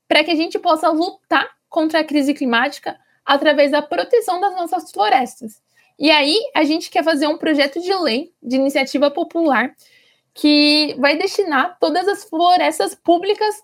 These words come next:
da região amazônica pra comunidades indígenas, quilombolas ou unidades de conservação. Porque esse é o pessoal que tá mantendo nossa floresta de pé.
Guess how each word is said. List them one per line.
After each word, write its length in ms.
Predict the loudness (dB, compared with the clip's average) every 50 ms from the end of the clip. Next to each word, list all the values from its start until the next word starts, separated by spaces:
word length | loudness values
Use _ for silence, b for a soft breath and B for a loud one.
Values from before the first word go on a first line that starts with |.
| _ _ _
da 120 | -2 0
região 320 | 0 0 0 0 0 0 -2
amazônica 600 | -2 -2 -4 -4 -4 -4 -4 -6 -6 -8 -12 _ _ _ _ _ _ _ _ _ _ _ _ _ _
pra 200 | 0 2 2 2
comunidades 580 | 2 0 -2 0 0 -2 0 0 0 -2 -2 -4
indígenas, 720 | -4 -2 0 0 0 0 -2 -4 -6 -4 -4 -4 -4 -6 _ _ _
quilombolas 920 | _ _ 0 0 2 2 2 0 0 2 2 2 4 4 2 2 0 -4 -6 -2
ou 160 | 0 2 2
unidades 400 | 2 0 0 0 0 0 -2 -4
de 80 | -12
conservação. 680 | -12 -10 -6 -4 -2 0 0 0 -2 -4 -6 -10 -10 -10 -14 _ _ _ _ _ _ _ _
Porque 460 | 0 2 2 2 2 2 2 2 0 -4 _ _ _ _ _ _ _ _ _ _
esse 520 | 0 2 2 0 -4 -10 -18 -20 -20 -20 _ _ _
é 100 | -4 -2
o 60 | -2 -2
pessoal 760 | -4 _ -4 -4 -4 -4 -4 -6 -4 -2 0 0 0 -2 -4
que 160 | -6 -10 -8
tá 120 | -6 -4 -2
mantendo 480 | -2 -2 -2 -2 -2 -2 -2 -2 -2
nossa 280 | -2 -4 -4 -6 -6 -8
floresta 360 | -6 -4 -4 -4 -4 -4 -6
de 140 | -8 -10 -8
pé. 240 | -8 -8 -8 -8